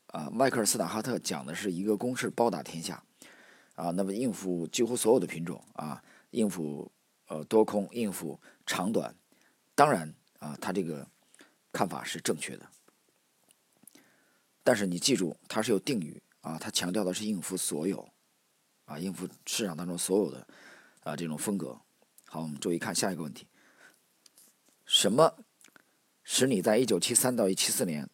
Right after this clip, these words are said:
股价已经很低了，你还是有足够的自信进行沽空呢？是因为预见，答：因为预见有经济萧条。那么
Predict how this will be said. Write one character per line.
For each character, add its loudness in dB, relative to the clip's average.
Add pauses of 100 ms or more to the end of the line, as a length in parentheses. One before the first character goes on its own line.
(120)
股 0
价 4
已 0
经 -2
很 -4
低 0
了， 0 (460)
你 -2
还 2
是 2
有 6
足 -4
够 2
的 6
自 0
信 -2 (160)
进 -8
行 -4
沽 2
空 -2
呢？ 0 (1040)
是 0
因 6
为 4
预 4
见， 2 (420)
答： -2 (140)
因 -2
为 2
预 2
见 4
有 -4
经 -2
济 -2
萧 6
条。 -4 (1700)
那 -4
么 0